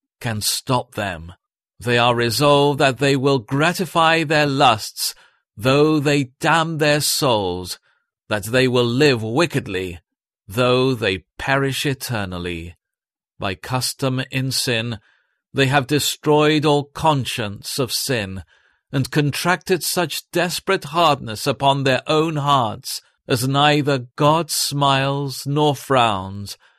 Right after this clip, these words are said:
God's promises nor threatenings, life nor death, heaven nor hell, can possibly hinder them. The hearts and ways of wicked men are full of hells,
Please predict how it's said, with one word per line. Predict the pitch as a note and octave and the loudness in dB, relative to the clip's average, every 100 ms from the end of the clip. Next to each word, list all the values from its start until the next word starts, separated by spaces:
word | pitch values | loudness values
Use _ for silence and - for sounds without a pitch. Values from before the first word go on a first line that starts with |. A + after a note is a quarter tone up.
| _ _ _ - | _ _ _ -4
God's | B2 B2+ - | 0 0 -2
promises | - - F#3 D3+ B2+ - G#2+ G2 F#2+ - _ - | -6 -2 0 0 -4 -2 -2 -2 -6 -14 _ -10
nor | B2 C3 B2 | -2 0 0
threatenings, | - B2+ D3+ C#3+ B2+ G#2+ F#2+ G2 F#2+ - _ _ _ _ | -4 -2 -2 -2 -6 -6 -8 -10 -12 -14 _ _ _ _
life | A2+ C3 F3 F3 - - _ _ _ | -2 2 2 0 -8 -18 _ _ _
nor | - B2 F#3 | -6 0 2
death, | F3+ F3+ G#2+ G2 - - _ _ _ _ | 6 6 4 0 -12 -20 _ _ _ _
heaven | - D3+ D3 B2 G#2 G2 F2+ _ _ - | -2 0 2 2 0 -6 -12 _ _ -8
nor | G2+ A#2+ D3+ C#3 | 0 4 4 4
hell, | C#3 A2 G2 F#2+ _ _ _ _ | 2 2 2 -4 _ _ _ _
can | - B2 G#2+ G2 | -4 -2 -2 -8
possibly | - C3+ C#3 - C#3 C#3+ B2+ | -2 0 0 0 -2 -2 -2
hinder | C#3 A#2 G#2+ G2+ | -2 -4 -4 -4
them. | G2 F2 E2+ F2 - _ _ _ - | -4 -6 -8 -14 -18 _ _ _ -6
The | G#2 | -4
hearts | - C3+ C#3 C#3 - | 2 4 4 2 -2
and | C#3 A#2+ | -2 -2
ways | A2 D3 D3 D3+ C3+ | 0 2 4 2 0
of | C#3 A2+ | -2 -2
wicked | A2+ C3+ E3 F#3 C3+ | -2 -2 0 -2 -2
men | C#3+ C3+ C3 B2+ _ _ _ | -2 -2 -2 -6 _ _ _
are | C#3+ D3 | -2 -2
full | - - G#3 G#3+ | -4 0 4 4
of | G3 | 2
hells, | - F#3 C3+ G2+ F#2+ - | 2 4 4 0 -6 -10